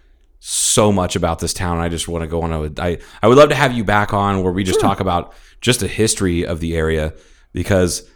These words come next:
Speaker 1: I've done, I've got my own little research projects that I've done here and there where I get bored and I, you know, I have several hours in an afternoon to kill, and then I just start reading up on things because it's fascinating. And I love the f-, like, the, it, it seems like every little town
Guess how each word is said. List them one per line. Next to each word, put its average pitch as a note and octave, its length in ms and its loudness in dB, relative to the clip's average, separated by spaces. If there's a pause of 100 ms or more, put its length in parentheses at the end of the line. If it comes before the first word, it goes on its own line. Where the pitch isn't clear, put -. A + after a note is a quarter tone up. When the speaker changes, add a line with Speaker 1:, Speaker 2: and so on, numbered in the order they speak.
(400)
Speaker 1:
I've C3 240 6
done, A#2+ 260 4
I've A#2+ 180 -2
got A#2+ 120 2
my A2 160 0
own A2 160 2
little G#2 160 2
research G2+ 420 -2
projects G#2 400 -6
that F#2+ 100 -8
I've F#2+ 140 -4
done G2 220 -2
here G2 140 -2
and F#2+ 100 0
there F#2 160 -2
where F2+ 120 -2
I F2+ 160 -2
get F2 340 -6
bored F2+ 420 2 (520)
and E2 180 -4
I, E2 260 -2
you F2 80 -8
know, D#2+ 100 -4
I E2 80 -6
have E2+ 200 -6
several E2+ 340 -4
hours E2+ 380 2
in E2+ 80 -2
an E2 80 -2
afternoon D#2+ 440 -2
to E2 40 -2
kill, E2 300 0
and D#2+ 80 -2
then D#2 120 -2
I D#2 100 -2
just D2 180 -6
start D#2 320 -4 (400)
reading F#2 380 2
up E2 160 0
on D#2 180 0
things D#2 360 -2 (500)
because G2 260 2
it's F2 120 -2
fascinating. F2+ 600 0
And F2+ 140 -4
I G#2+ 80 2
love A2+ 180 4
the A2 40 -2
f-, G#2+ 260 -6
like, G2+ 160 -2
the, F#2 300 -2 (840)
it, A#2 260 -12
it B2 140 -2
seems B2+ 260 -2
like A2 180 0
every A2+ 320 0
little G#2 200 0
town F2+ 460 -4